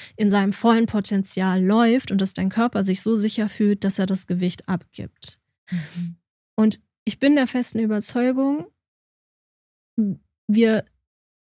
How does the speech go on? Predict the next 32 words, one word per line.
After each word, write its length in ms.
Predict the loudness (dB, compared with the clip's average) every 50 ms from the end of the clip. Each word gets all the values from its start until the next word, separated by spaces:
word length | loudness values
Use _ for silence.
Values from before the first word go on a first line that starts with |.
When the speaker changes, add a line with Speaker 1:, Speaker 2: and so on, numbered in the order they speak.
| _ _ _ _ _ _ _ -12
Speaker 1:
haben 440 | -6 -2 0 2 2 4 4 4 4
natürlich 720 | 2 0 -2 -4 -4 0 2 4 4 6 4 4 4 2
eine 100 | 2 2
Div-, 340 | 4 2 2 2 2 2 2
eine 540 | 4 4 4 4 4 4 4 4 4 4 4
Diversität 920 | 4 2 2 2 2 2 2 2 2 0 -2 0 0 2 2 2 0 -2
in 200 | -2 -2 0 0
der 160 | 0 -2 -4
Optik. 560 | -6 -6 -6 _ -8 -8 -8 -8 -10 -12 -8 _
Es 120 | -4 -2 -2
gibt 240 | -2 -6 -6 _
Menschen, 540 | 0 2 4 4 4 4 2 2 0 -2 -2
die 100 | -2 -2
sind 220 | -6 -6 -8 -10 -6
kräftiger, 480 | -2 -2 -2 -2 -2 -4 -4 -4 -4
die 100 | -4 -4
sind 160 | -4 -6 -8
größer, 440 | -6 0 2 2 4 4 2 2 0
die 120 | 0 0 0
haben 120 | 0 0
einen 100 | -2 -2
stärkeren 420 | -2 -2 -2 -2 0 0 0 -2
Kno-, 300 | -2 -2 -4 -8 -8 -6
Knochenbau 600 | -4 0 0 2 2 2 2 2 2 2 2 2
und 140 | 2 0 0
die 60 | 0
lagern 320 | 0 2 2 2 2 0 0
bestimmt 340 | 0 -2 -4 -4 -4 -4 -4
auch 120 | -4 -2
ein 80 | -2 0
bisschen 340 | 0 0 0 0 0 0
mehr 180 | 0 0 0